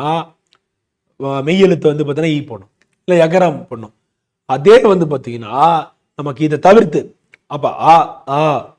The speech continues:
அதுக்கு அடுத்து என்னது? ஈ, ஈ கிடையாது. அடுத்து ஆ, ஆ, உ, உ, அடுத்து என்னது? வந்து ஏ,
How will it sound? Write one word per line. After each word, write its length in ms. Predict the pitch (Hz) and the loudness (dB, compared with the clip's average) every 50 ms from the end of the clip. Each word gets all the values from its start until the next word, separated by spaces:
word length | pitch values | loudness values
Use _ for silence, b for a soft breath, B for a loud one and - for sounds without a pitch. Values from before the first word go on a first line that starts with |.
| _ _ _ _ - | _ _ _ _ -6
அதுக்கு 220 | 147 160 165 170 165 | -4 -2 0 0 0
அடுத்து 180 | 156 147 165 | 0 -2 -4
என்னது? 220 | 147 135 123 120 107 - - | -6 -6 -6 -8 -12 -10 -6
ஈ, 80 | 175 175 156 135 139 | -6 -6 -4 -4 -4
ஈ 40 | 170 156 | -6 -6
கிடையாது. 460 | - 147 123 127 131 127 113 98 101 - _ _ _ _ _ _ 147 | -8 -10 -8 -8 -8 -10 -12 -14 -18 -20 _ _ _ _ _ _ -2
அடுத்து 300 | 151 165 165 - 190 175 143 - - | -2 -2 0 0 -2 -2 -2 -2 -2
ஆ, 120 | 135 147 139 - - | 0 0 0 0 0
ஆ, 140 | 123 143 156 170 180 180 - - _ _ _ _ _ _ _ _ _ _ | 0 2 2 2 2 0 -4 -14 _ _ _ _ _ _ _ _ _ _
உ, 120 | 143 165 165 147 - - - | 0 2 2 2 2 -2 -2
உ, 120 | 135 156 165 170 170 151 - - - _ _ | 0 2 2 2 2 0 -2 -8 -16 _ _
அடுத்து 340 | 135 147 160 170 160 175 | 0 2 2 2 2 0
என்னது? 240 | 165 151 135 123 117 113 | -2 -2 -4 -4 -6 -8
வந்து 220 | 123 135 131 120 113 - _ _ _ _ _ 143 | -10 -10 -10 -10 -12 -12 _ _ _ _ _ -6
ஏ, 120 | 156 160 | -4 -2